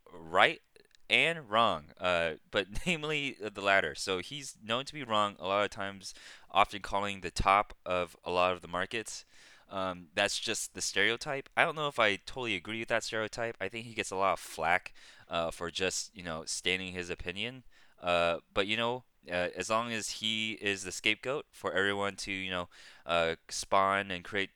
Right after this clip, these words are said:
a discussion off of. Uh, <laughs> did I just say spawn? What am I, an alien? <laughs> Uh, no. <laughs> Uh, as long as, you know, he puts himself out there, states his opinions, he's more of, like, a hero to me, 'cause I can't imagine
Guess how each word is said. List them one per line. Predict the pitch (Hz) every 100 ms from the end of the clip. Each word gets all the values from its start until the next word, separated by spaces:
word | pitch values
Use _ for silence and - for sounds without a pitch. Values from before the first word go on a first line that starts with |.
| -
a | 87
discussion | 87 87 - 98 107 98
off | 101 -
of. | 127 _ _ - - - -
Uh, | 85 80 - -
<laughs> | - - -
did | 123
I |
just | - - -
say |
spawn? | 127 - - - 113 120 151
What | 147
am | 127 -
I, | 127 - - - -
an | 113 104
alien? | 120 135 156 170
<laughs> | - - 151 - - - -
Uh, | - 123 120 117 139
no. | 143 101 -
<laughs> | - 180 107 -
Uh, | 101 95 92 -
as | 127 160
long | 214 208 196 -
as, | 135 135 131
you | 127
know, | 107
he | 101 127 127 117 _ - - -
puts | 165
himself | 151 180 170
out | 120 117
there, | 123 120 117 - _
states | - - 120
his | 110 110
opinions, | - 113 107 104 - - -
he's | - 120 113 98 - _ _ 139
more | 147 160
of, | 139 113
like, | 113 110
a | 98
hero | - 107 107
to | 101 107
me, | 104 104 -
'cause | - 98 92 - - - - -
I | 110 120
can't | 131 117
imagine | 104 101 107 98